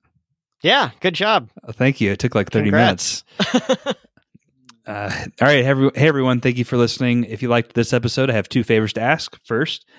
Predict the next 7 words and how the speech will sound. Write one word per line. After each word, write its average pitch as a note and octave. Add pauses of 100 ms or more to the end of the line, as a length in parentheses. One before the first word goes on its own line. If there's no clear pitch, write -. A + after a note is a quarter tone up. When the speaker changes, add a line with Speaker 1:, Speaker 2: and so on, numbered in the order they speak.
(320)
Speaker 2:
please C3
write B2
a A#2
review A#2 (320)
on A2
the A2
podcast A#2+